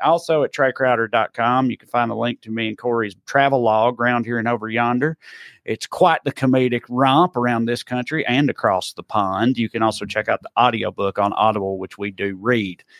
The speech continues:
If you enjoy this program and would like to show your support, what you can do is you can sign up on Patreon. You go to weekly skews dot com slash more or go on Patreon and look us, look me up.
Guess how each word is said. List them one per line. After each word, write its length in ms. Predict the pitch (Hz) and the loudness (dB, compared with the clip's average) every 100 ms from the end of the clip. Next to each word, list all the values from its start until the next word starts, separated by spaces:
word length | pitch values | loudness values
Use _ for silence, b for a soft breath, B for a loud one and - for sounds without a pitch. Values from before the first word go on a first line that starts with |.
| B B B - | B B B -6
If 160 | 117 | -2
you 80 | 131 | 0
enjoy 300 | 123 151 156 | 2 4 4
this 160 | 139 - | 2 0
program 360 | 156 165 180 | 2 4 2
and 80 | 139 | 0
would 80 | 127 | 0
like 160 | 131 - | -2 -2
to 60 | |
show 240 | - 139 131 | -4 -2 -2
your 140 | 127 | -4
support, 500 | - - 143 147 139 | -12 -8 0 2 0
what 180 | 110 - | -4 -10
you 100 | 113 | -10
can 160 | 101 98 | -8 -6
do 200 | 101 127 | -4 -4
is 120 | 110 | -6
you 100 | 107 | -10
can 140 | 95 | -8
sign 260 | - 110 107 | -2 0 0
up 160 | 107 | 0
on 160 | 110 104 | -2 -2
Patreon. 680 | 135 156 - 131 123 147 151 | 0 -2 0 0 2 2 0
You 60 | 127 | 0
go 100 | 120 | 0
to 60 | |
weekly 300 | 135 143 123 | -2 -2 -4
skews 360 | 117 - 127 120 | -6 -2 -2 0
dot 220 | 123 - | 0 0
com 300 | - 127 120 | 0 0 0
slash 360 | - 123 113 - | 0 0 0 0
more 400 | 123 139 147 143 b b b b | 0 2 2 -2 b b b b
or 180 | 151 160 | 0 4
go 80 | |
on 140 | 165 147 | 2 2
Patreon 460 | 151 147 147 147 | 0 -2 0 0
and 60 | 135 | 0
look 240 | 139 139 143 | 0 -2 0
us, 260 | 139 - 117 | -2 -2 -6
look 200 | 135 139 | -2 -2
me 220 | 139 147 147 | 0 2 4
up. 260 | 156 160 | 4 2